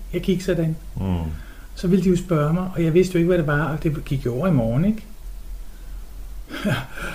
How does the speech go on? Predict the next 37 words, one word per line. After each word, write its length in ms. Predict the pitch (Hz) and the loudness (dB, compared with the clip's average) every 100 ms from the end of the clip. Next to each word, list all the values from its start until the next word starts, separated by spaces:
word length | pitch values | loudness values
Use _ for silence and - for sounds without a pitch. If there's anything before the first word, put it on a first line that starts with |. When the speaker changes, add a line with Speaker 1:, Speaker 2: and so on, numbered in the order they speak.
| - | -4
Speaker 1:
Så 180 | - 233 | 4 8
begyndte 420 | 262 247 254 226 | 10 12 12 12
jeg 140 | 233 214 | 12 10
at 60 | |
få 160 | 202 202 | 8 8
problemer 460 | 185 185 214 208 202 | 6 8 8 10 8
med 120 | 185 | 8
vandladningen, 840 | 170 180 233 247 220 220 208 214 208 - | 8 10 10 10 10 10 10 8 4 -2
og 160 | 208 190 | -2 2
så 120 | 220 | 4
kom 180 | 220 202 | 8 8
jeg 120 | 190 | 8
til 100 | 202 | 6
at 140 | 190 | 6
fortælle 360 | 190 180 196 190 | 4 2 6 8
en 100 | 190 | 8
af 60 | 190 | 8
mine 140 | 185 | 6
veninder, 380 | 180 170 170 185 | 6 6 6 4
der 120 | 180 | 2
er 80 | 160 | 2
sygeplejerske, 720 | - 226 262 262 214 220 220 | 6 6 8 6 6 4 4
om 120 | 185 | 4
det, 200 | 185 226 226 - - - - - - | 6 6 4 -8 -14 -12 -12 -10 -4
og 120 | 208 170 | 0 6
så 180 | 226 | 10
vred 220 | 190 185 170 | 10 10 8
hun 160 | 175 | 6
armen 280 | 160 139 160 | 4 4 4
om 180 | 151 165 | 2 0
på 60 | 151 | 0
mig. 120 | 147 - - | 0 -2 2
"Du 120 | 196 | 4
går 160 | 180 185 | 6 6
til 200 | 185 175 | 6 6
lægen 380 | 165 156 170 170 - | 6 6 6 2 2
nu, 320 | 190 185 185 | 6 8 8